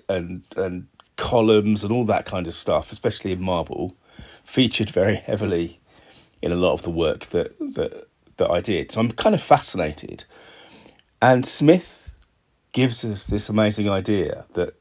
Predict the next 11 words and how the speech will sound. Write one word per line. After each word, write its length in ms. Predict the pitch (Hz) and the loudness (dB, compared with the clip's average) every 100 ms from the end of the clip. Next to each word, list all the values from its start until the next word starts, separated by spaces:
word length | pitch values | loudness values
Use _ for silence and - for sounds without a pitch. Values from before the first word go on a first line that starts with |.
| _ | _
sculpting, 840 | - - - 123 - - 87 73 - _ _ _ _ _ _ _ _ | -10 0 4 4 4 -2 -4 -6 -10 _ _ _ _ _ _ _ _
carving, 720 | - - 104 101 87 71 73 - _ _ _ - | -6 4 6 6 2 -4 -6 -14 _ _ _ -6
is 180 | 110 98 | -4 -2
essentially 500 | 95 110 107 - 98 | -2 0 0 -2 -4
about 300 | 101 90 - | -2 -4 -4
trapping 520 | - 101 - 92 87 | 0 0 0 -6 -6
shadows, 760 | - 95 90 58 73 - - _ _ _ _ _ _ _ _ | 0 0 0 -4 -8 -8 -8 _ _ _ _ _ _ _ _
because 300 | - - 90 | -6 -4 -6
we 200 | 90 98 | -4 -4
get 400 | 95 107 107 95 | 0 4 4 2
the, 320 | 101 95 92 | -2 -2 -4